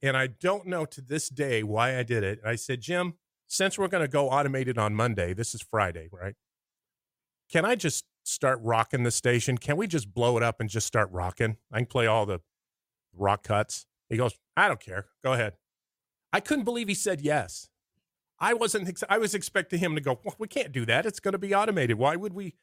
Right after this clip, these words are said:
make all this noise right before Monday?" I go, "Okay." So I grab these C Ds. I start looking. There's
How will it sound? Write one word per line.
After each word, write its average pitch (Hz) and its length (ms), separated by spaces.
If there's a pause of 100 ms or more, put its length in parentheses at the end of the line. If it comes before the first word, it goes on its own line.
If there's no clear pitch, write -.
(280)
make 180 240
all 165 140
this 160 200
noise 151 420
right 139 240
before 156 320
Monday?" 156 360 (280)
I 139 100
go, 165 120
"Okay." 214 320 (580)
So 117 220
I 135 80
grab 107 280
these 117 140
C 139 140
Ds. 165 240
I 101 60
start 117 320
looking. 147 340
There's 87 260